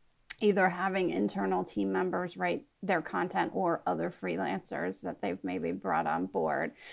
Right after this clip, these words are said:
And so that's a successful niche for us, even though it's hard. You know, um, it's not the easy path by any stretch. And I would say that the, the kinds of clients that we try to stay away from,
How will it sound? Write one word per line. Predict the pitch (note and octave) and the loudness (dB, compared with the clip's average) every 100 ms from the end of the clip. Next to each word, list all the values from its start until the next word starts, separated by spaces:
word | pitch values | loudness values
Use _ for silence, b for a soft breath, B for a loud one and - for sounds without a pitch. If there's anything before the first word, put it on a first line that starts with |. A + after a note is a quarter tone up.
| B B | B B
And | A#3 A#3+ | 4 8
so | D4+ | 10
that's | C#4 D#4 E4+ | 10 10 6
a | G4+ | 0
successful | - D4+ - A#3 A#3 B3 B3+ | 0 0 4 4 4 2 2
niche | G3+ - - | 2 -2 -6
for | - A3+ | 0 2
us, | A#3 - | 2 2
even | G3+ G#3 | 0 2
though | G3+ F3 | 2 0
it's | E3+ | -2
hard. | - F3 E3+ G#3+ D#4+ - _ _ _ _ - | -6 -2 0 2 2 -2 _ _ _ _ 0
You | G3+ | 2
know, | G3 F#3+ A3 - | 6 6 4 2
um, | - G#3 F#3+ E3 E3+ | 4 6 6 4 2
it's | F#3+ - | -4 0
not | G3+ - | 0 2
the | G3+ | 0
easy | G3 F#3+ F#3+ | 0 0 -2
path | F3+ F#3+ F#3 A3+ A#3+ - | -2 0 2 2 0 2
by | F#3 | 4
any | - F#3 G3 | 4 2 2
stretch. | - - E3 G#3 C#4+ - - - b b b b - | -2 0 4 4 0 -8 -14 -18 b b b b 4
And | B3 | 6
I | E4 | 6
would | E4 F4 - | 6 4 4
say | - D#4 D4+ C#4 | 6 8 8 8
that | C4+ A#3+ A3+ | 6 6 6
the, | A#3+ A#3+ A#3 A3+ - _ - | 8 10 8 2 -10 _ 0
the | A3 A3 | 0 0
kinds | - C#4+ C#4+ C#4+ | -4 4 4 4
of | - | 0
clients | C4+ B3 A#3+ | 2 2 2
that | - | 0
we | G3+ | -2
try | - - A3+ | -4 2 4
to | A#3+ | 4
stay | A#3+ - B3 A3+ | 2 2 2 2
away | G3 G3+ C4+ | 2 2 2
from, | C#4+ D#4 D#4+ E4 F4 F4 | 2 2 4 6 6 2